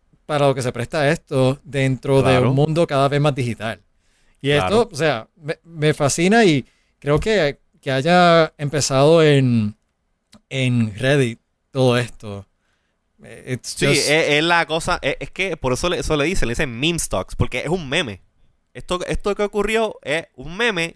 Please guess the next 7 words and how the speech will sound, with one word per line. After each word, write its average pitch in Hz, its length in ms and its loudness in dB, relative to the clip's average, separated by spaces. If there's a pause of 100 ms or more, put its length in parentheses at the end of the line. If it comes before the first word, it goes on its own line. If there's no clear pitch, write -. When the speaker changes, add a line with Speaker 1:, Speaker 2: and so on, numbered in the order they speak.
(100)
Speaker 2:
llevado 143 800 -2
a 107 600 0 (100)
el, 107 840 -8
al 104 200 -14
panorama 110 420 -2
financiero, 156 760 -4 (480)
donde 104 480 -10